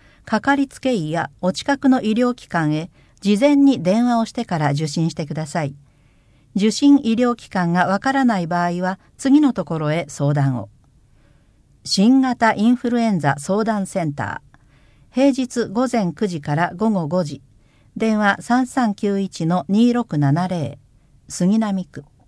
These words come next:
平日午後五時から翌日午前九時。土曜、日曜日、祝日は、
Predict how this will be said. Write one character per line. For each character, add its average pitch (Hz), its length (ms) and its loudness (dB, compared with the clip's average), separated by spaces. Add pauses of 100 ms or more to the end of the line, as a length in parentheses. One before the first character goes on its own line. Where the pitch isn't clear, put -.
(800)
平 254 240 0
日 240 400 -2
午 233 180 2
後 247 160 4
五 208 140 -2
時 185 120 -6
か 151 140 -4
ら 175 160 2
翌 185 280 0
日 233 300 -2
午 220 220 -2
前 143 220 0
九 160 160 -6
時。 139 160 -12 (640)
土 196 180 2
曜、 233 340 2
日 190 360 -2
曜 196 260 0
日、 160 220 -4
祝 - 260 -4
日 175 300 -6
は、 160 240 -6